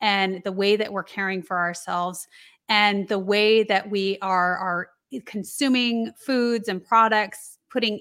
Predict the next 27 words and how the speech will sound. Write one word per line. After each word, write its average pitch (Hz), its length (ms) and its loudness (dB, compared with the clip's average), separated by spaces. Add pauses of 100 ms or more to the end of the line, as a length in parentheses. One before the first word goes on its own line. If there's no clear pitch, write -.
in, 240 160 0
on, 220 260 -2
and 202 100 -4
around 190 300 0
our 180 100 -2
bodies, 226 600 0 (280)
that's 202 200 -6
definitely 208 480 -2
the 190 100 -8
topic 190 460 -4
which 180 340 -8
I 196 100 -4
would 185 140 -8
love 185 300 0
to 208 100 -14
bring 190 240 -6
in 180 100 -2
your 175 160 -8
expertise, 190 880 -8
because 214 380 -2 (300)
you 240 280 4
have 202 440 2
created 190 720 -2
an 202 100 -6
entire 190 680 -4
life's 185 680 0
work 196 500 0